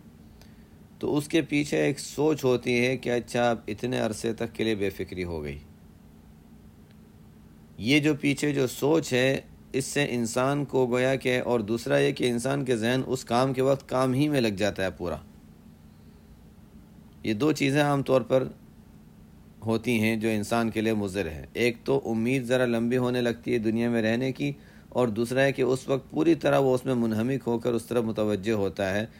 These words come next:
ذہن اس میں لگا رہتا ہے۔ تو اس پر حضور صلی اللہ علیہ وسلم نے تنبیہ فرمائی کہ دیکھو، الامر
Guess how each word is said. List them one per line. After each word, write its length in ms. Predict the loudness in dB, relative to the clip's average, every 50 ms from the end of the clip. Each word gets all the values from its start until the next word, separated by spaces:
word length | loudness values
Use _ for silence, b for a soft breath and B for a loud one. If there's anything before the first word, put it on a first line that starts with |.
| B B B
ذہن 280 | -8 -2 0 0 2 2
اس 160 | 0 -2 -2
میں 100 | -2 -2
لگا 260 | 0 0 0 0 -2
رہتا 340 | -2 -2 -6 -6 -8 -10 -12
ہے۔ 100 | -12 -14 -20 -20 -20 -20 -20 -20 -20 -20 -20 -20 -20 -20 -20 -20 -20 -20 -20 -20 -20 -20 B B B B B B B B B B B -4
تو 140 | 2 2 2
اس 140 | 2 2 2
پر 140 | 2 2 4
حضور 260 | 2 2 0 0 -2
صلی 220 | -2 -2 0 0
اللہ 160 | 2 4 6
علیہ 580 | 6 4 6 6 4 4 4 4 2 2 0 0
وسلم 480 | -2 -2 -2 -4 -4 -2 -2 -2 -2 -2
نے 180 | -2 -4 -4
تنبیہ 380 | -4 -6 -6 -6 -4 -4 -4 -4 -4
فرمائی 420 | -6 -6 -4 -4 -4 -2 -2 -2 -4
کہ 160 | -2 -4 -4
دیکھو، 400 | -2 -2 -4 -2 -2 -4 -6 -6 -8 -12 -20 -20 -20 -20 -20 -20 -20 -20 -20 -20 -20 -20 -20 -20 -20 -20 -20 -20 -20 -20 -4 0
الامر 1120 | 2 2 4 2 0 -2 -8 -18 -20 -20 -20 -20 -20 -20 -6 0 2 2 2 2 0 0